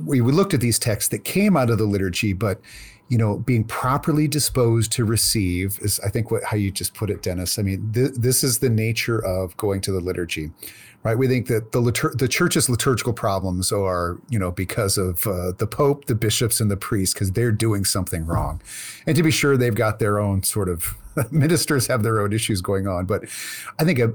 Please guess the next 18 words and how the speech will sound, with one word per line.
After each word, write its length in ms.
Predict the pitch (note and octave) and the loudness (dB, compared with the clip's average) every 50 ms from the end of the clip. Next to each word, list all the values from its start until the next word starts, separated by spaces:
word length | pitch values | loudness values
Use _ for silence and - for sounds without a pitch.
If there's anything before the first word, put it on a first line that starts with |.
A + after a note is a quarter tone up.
| - - | 2 0
a 60 | A#2+ | 2
big 300 | A2 B2+ D#3 G3 G3+ - | 2 4 4 2 2 2
problem, 400 | - B2 G2 F2+ F2 G2+ F#2+ G2 | 0 0 0 0 0 0 2 4
maybe 240 | G#2+ B2+ D3+ G3+ F3 | 4 4 4 4 4
even 160 | A2+ A2+ G2+ | 4 4 4
the 80 | G2 G#2 | 4 4
larger 460 | G2 G#2 G2+ C3 F#3 A3 - - D#3 | 2 4 4 4 4 2 2 2 0
problem, 540 | - - A2+ F#2 E2 E2+ - - F2 G#2 G2+ - | 0 0 -2 -2 -2 -2 -4 -6 -6 -6 -4 -2
is 220 | A#2 G#2+ G#2 - | 0 0 0 0
that 400 | A#2 A2 G2+ G2+ G2+ G2+ - - - - - - - - - _ | 0 0 0 0 0 -2 -4 -6 -12 -20 -20 -20 -20 -20 -20 _
the 120 | - A#2 G#2 | -2 0 0
baptized 680 | - A2+ B2+ D3+ E3 - - A#2+ G#2+ G2+ G2+ G2+ - | 2 2 2 0 0 -2 -2 -2 0 0 0 0 0
are 80 | A2 G#2 | 0 0
not 240 | G2+ G2 F#2 - - | 0 -2 -2 -4 -6
properly 580 | - - B2 A2 A2+ A2+ - C#3 A#2+ B2 B2+ | -4 -2 0 0 0 0 0 0 2 2 2
disposed 720 | B2 - C3 - - - - A#2 G#2 G2+ G2+ G2 F#2+ - - | 2 0 0 -2 -2 -2 0 0 2 2 2 2 0 -2 -2
to 120 | - A#2 | -2 -2
receive 1000 | F#2+ G2 G2+ G2 - - - - B2+ A#2+ G#2+ G2+ F#2+ F2+ F2+ G2+ A#2+ A#2 - - | 0 0 0 0 0 0 2 2 2 2 2 2 2 0 0 -2 -2 -4 -4 -6